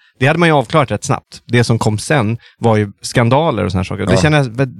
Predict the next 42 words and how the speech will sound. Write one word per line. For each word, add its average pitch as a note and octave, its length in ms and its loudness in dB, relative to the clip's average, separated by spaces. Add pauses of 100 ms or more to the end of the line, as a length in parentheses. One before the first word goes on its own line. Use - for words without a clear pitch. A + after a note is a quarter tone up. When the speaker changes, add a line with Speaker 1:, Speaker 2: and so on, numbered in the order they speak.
(120)
Speaker 1:
det - 0 -
behöver C3 340 0
inte, B2+ 280 2 (240)
ja, A2+ 100 2
så D3 160 -2
stor C3 240 0
grej. A2 180 0
Speaker 2:
Jo, A2 80 4
men A2+ 140 2
vad G2+ 120 -2
fan, A2 260 -2
alltså, G#2+ 240 -2
så G#2 100 0
här, G2+ 60 2
det G#2+ 260 2
är, G2+ 160 0 (260)
att G2 160 -4
man, G2+ 120 2
någon G2+ 140 2
är G2 40 2
en G2 140 2
missbrukare A#2 640 0
kan G2+ 140 -2
man F#2 60 0
inte E2+ 120 -2
hålla E2+ 180 2
emot E2 280 0
den. D#2 140 -2 (140)
Men G2 220 0
det G2 60 2 (200)
är, F2 100 0 (220)
jag G2 160 0
bara G2 200 0
så F#2 100 -2
här, F2+ 140 0 (160)
att F#2+ 140 -4
folk F#2 340 -2
blir F2+ 180 0
så E2 400 0 (300)
förvånade G#2+ 680 -2
att - 120 -6
han, - 180 -4